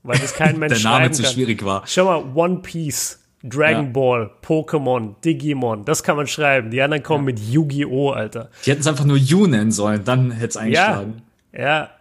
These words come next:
Speaker 1: und dann, und dann gab's auch Yu-Gi-, es gab so eine zweite Edition. Kennst du die noch? Mit, mit so ganz anderen Charakteren. Wo die, wo die Frauen auch
Speaker 2: Ja,
Speaker 1: überhaupt
Speaker 2: hab
Speaker 1: nicht
Speaker 2: ich aber nicht
Speaker 1: übersexualisiert waren.
Speaker 2: <laughs> Hab ich,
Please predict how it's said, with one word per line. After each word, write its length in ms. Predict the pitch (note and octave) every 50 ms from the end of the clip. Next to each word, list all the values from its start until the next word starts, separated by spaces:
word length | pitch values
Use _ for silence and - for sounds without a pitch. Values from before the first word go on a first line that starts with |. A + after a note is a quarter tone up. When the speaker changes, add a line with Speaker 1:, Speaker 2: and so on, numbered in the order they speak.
| _ _ _ _ _
Speaker 1:
und 160 | B2+ B2+ C#3
dann, 180 | D3 D3+ D#3+ D#3+
und 140 | - D3
dann 100 | D#3 D#3+
gab's 220 | D3+ E3+ E3+ D#3 -
auch 160 | F3+ C#3+ -
Yu-Gi-, 420 | - - C#3+ F3+ G3+ F3+ A3 - -
es 120 | - C3 -
gab 160 | G#3 G#3+ G#3+
so 80 | G3
eine 160 | G#3+ G3 F3+ F3
zweite 540 | - - - - D3 E3 G3+ A#3 - F3 D#3
Edition. 720 | D3 D3 C#3 A#2 A#2 F#3 G3+ - - - B2 G#2+ G2+ - _ _ _ _ _ _ _ _ _ _
Kennst 260 | - D#3 F3+ F#3 -
du 20 | A3
die 120 | F#3+ G#3 G3+
noch? 320 | G#3+ A#3 A#3+ - - - _ _
Mit, 200 | C#3+ D3 C3+ D#3+
mit 140 | D#3 D3 D3 -
so 100 | D#3+ B2+
ganz 240 | - E3+ F#3 F#3
anderen 320 | F#3+ E3+ E3+ F3 E3+ E3+ E3
Charakteren. 760 | - E3+ D3+ D3 C#3 - - - D3+ D#3 D#3 C#3 A2+ G#2+ - _ _ _ _ _ _ _ _ _ _ _ _ A#2
Wo 120 | B2 C#3+
die, 360 | C#3 D3 C#3+ D3 C#3+ D3 C#3 - -
wo 140 | C#3+ C3
die 120 | C#3+ C#3+ D3
Frauen 460 | - - - C#3 D3 D#3 E3 D#3+ D#3+
auch 60 | D#3
Speaker 2:
Ja, 80 | D#3 F3+
Speaker 1:
überhaupt 480 | D3+ D3 D3+ D3 - D3+ F3 F3+ - -
Speaker 2:
hab 80 | -
Speaker 1:
nicht 200 | F3 E3+ D3 B2+
Speaker 2:
ich 80 | A#2 -
aber 140 | B2+ - E3+
nicht 80 | E3+ E3+
Speaker 1:
übersexualisiert 1000 | D#3+ D3 B2+ D3+ E3 - - - E3 D3+ D3 D3 C#3 A#2+ C3+ D#3+ E3 C#3 A#2+ -
waren. 320 | D#3+ D#3 D#3+ - - D3+ - - - -
Speaker 2:
<laughs> 160 | - - -
Hab 440 | D#3+ D3+ C3+ - - C3+ C3+ C3 D3+
ich, 180 | D3 B2+ -